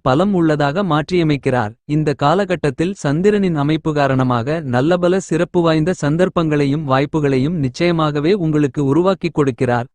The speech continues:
சந்திரன் உங்களுடைய ராசியின் அதிபதியான சனியுடன் இணையும்போது சற்று விழிப்புணர்வுடன் இருப்பது சிறப்பு.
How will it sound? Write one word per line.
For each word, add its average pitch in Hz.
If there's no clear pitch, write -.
சந்திரன் 185
உங்களுடைய 147
ராசியின் 165
அதிபதியான 151
சனியுடன் 151
இணையும்போது 139
சற்று 143
விழிப்புணர்வுடன் 156
இருப்பது 147
சிறப்பு. 160